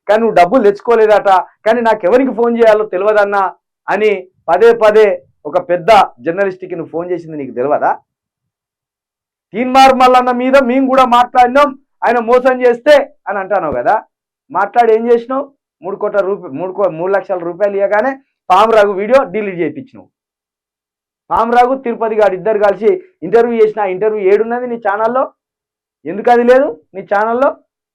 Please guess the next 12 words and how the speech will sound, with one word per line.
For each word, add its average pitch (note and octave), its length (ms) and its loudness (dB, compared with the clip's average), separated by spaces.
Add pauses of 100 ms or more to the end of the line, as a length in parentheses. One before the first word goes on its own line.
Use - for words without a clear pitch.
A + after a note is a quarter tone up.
(280)
చూపి F#3 200 -6
కనీస-, A#3+ 380 0
కనీసం A#3+ 380 -2
ఒకసారి A#3+ 280 -2
దమ్ముంటే. A3+ 560 -2 (1400)
ఇవన్నీ D#3 440 -4
ఇంకా A#3+ 160 -2
ప్రజల్ని A3+ 400 -2
మభ్యపెట్టాలని G#3+ 800 -2
చూస్తే G#3 380 -12
కనుక F#3+ 460 -2 (320)
ఎప్పటికప్పుడు F#3+ 1000 -4